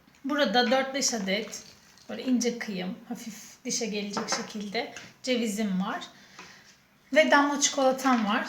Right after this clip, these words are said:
Damla çikolata bir miktar. Ben normal çikolatayı doğrayarak damla çikolata elde ettim. Şimdi tekrar karıştırıyorum ve tatlım bitmek üzere.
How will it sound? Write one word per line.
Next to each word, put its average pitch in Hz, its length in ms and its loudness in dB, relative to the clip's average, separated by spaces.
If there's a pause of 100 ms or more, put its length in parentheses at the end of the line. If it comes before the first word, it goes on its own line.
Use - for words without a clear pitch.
Damla 254 260 4
çikolata 240 720 -2 (1600)
bir 214 200 -4
miktar. 262 600 -2 (240)
Ben 254 260 8
normal 247 320 6
çikolatayı 226 680 -4 (140)
doğrayarak 214 720 2 (540)
damla 202 280 -6
çikolata 214 480 -10
elde 202 280 -8
ettim. 262 400 -4 (520)
Şimdi 269 160 -8
tekrar 208 380 -2
karıştırıyorum 277 840 0
ve 269 120 0
tatlım 240 600 -2 (1900)
bitmek 202 340 -6
üzere. 226 440 -8